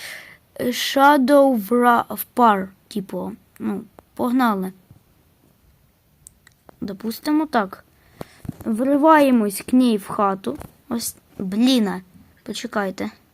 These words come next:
Друзі дорогі. У мене не виходить правильно поставити. Йоми. У мене не виходить щось правильно кое-що поставити таке.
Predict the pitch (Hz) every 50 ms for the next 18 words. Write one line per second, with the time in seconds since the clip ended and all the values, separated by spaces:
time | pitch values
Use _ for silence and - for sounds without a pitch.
0 | _ _ _ _ - - - - 220 196 220 214 214 220 226 233 220 220 220 214
1 | 220 220 214 214 185 202 214 214 214 214 - - - - - - - - - 262
2 | 285 302 311 311 311 311 311 302 302 269 - - - - - - 285 285 269 254
3 | 277 247 - - - - 262 277 311 320 294 311 330 320 330 - - _ - 254
4 | 262 269 285 262 262 277 277 277 269 269 254 254 - 247 - - - _ 277 269
5 | 285 302 277 285 294 294 _ _ - 285 294 294 294 _ _ _ _ _ _ _
6 | 208 202 208 208 196 190 190 185 180 170 180 - _ _ - _ - _ - -
7 | - - - - - - - - - - _ _ _ _ _ 233 240 254 262 277
8 | 285 277 277 269 254 277 254 - 294 320 285 302 262 - - - 269 269 - -
9 | - 269 277 269 277 277 269 285 269 269 269 277 269 262 269 - _ _ _ -
10 | - 262 269 277 254 - - 269 254 - 254 240 - - - _ 415 427 415 320
11 | 247 208 - - 185 - 196 - - - 208 196 190 196